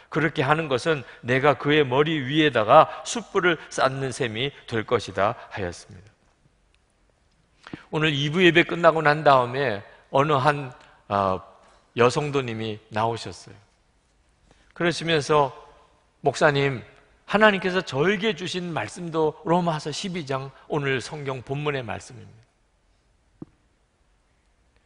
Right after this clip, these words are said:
원수를 갚지 말고 원수 갚는 걸 하나님께 맡기라. 오히려 그가 줄이면 먹을 것을 주고 목마르면 마실 것을 주라." 그러면서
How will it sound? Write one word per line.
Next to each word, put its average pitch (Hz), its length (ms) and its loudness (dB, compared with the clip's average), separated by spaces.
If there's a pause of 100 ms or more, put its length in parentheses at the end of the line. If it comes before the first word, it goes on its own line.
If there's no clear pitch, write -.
(320)
원수를 160 640 -4 (280)
갚지 151 300 -4
말고 117 540 0
원수 156 320 -4
갚는 170 300 -2
걸 160 100 0
하나님께 170 460 -6
맡기라. - 460 -14 (880)
오히려 202 340 4
그가 170 440 -2
줄이면 156 580 -4 (360)
먹을 123 260 -2
것을 143 320 -2
주고 120 240 -8
목마르면 160 600 -4
마실 139 280 -8
것을 143 300 -6
주라." - 240 -18 (2250)
그러면서 139 680 0